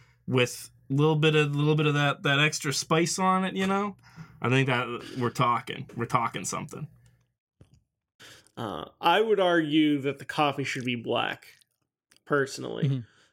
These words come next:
Speaker 2: because I think the perfect cup of coffee,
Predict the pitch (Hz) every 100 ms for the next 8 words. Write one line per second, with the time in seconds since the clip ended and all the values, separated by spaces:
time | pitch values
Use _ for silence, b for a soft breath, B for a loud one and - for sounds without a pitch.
0 | B 151 165 156 156 165 180 151 143 156
1 | 151 143 - 175 170 - 165 160 - 156
2 | 160 175 185 185 -